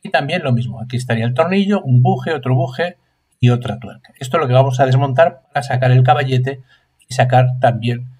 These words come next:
estos dos, eh, muelles. Vamos a ver si va, siempre nos pasa lo mismo. Vaya hombre, no sé por qué.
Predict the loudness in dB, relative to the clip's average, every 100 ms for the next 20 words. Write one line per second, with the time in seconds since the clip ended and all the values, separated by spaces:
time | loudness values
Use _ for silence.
0 | _ _ _ -12 -4 -2 -2 0 -2 -4
1 | -10 -6 -6 -4 -2 -2 -4 -14 -20 _
2 | _ _ _ _ _ _ _ _ -18 -18
3 | -20 -20 _ _ _ _ _ _ -8 -8
4 | -6 -10 -10 -4 -4 -4 _ _ -8 -4
5 | -4 -6 -8 -10 -2 -2 2 4 4 2
6 | -4 -12 -20 _ _ _ _ _ _ _
7 | _ _ _ _ _ _ _ _ _ _
8 | _ _ _ -18 -12 -8 -8 -12 _ _
9 | _ _ _ _ _ _ _ -14 -10 -8
10 | -8 -8 -10 -12